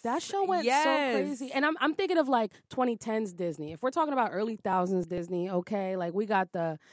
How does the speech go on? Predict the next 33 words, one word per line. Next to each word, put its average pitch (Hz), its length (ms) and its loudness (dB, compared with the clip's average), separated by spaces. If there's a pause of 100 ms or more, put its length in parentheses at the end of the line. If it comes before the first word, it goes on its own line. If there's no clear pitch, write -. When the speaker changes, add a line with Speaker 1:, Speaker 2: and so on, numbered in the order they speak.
(160)
Speaker 1:
uh, 156 240 -2
Sweet 226 400 -6
Life 208 200 0
of 208 100 -6
Zack 196 260 -4
and 208 120 -4
Cody. 185 480 0
That 165 140 -4
was 185 120 -2
my 202 140 -2
baby. 175 400 -4
You 180 260 -4
know 185 80 0
what 185 60 -2
I 185 120 -4
mean? 185 160 0
High 202 160 -4
School 247 200 -6
Musical, 208 340 -2
I 190 100 0
watched 143 320 -6
on 185 80 -2
repeat. 208 540 -4
Speaker 2:
Right. 147 440 -10
Speaker 1:
Basic 175 320 -4
stuff. 143 220 -6
How 190 80 0
about 185 180 2
you? 156 100 0
What 156 120 0
was 175 100 -2
your 170 100 -4
favorite? 139 220 -12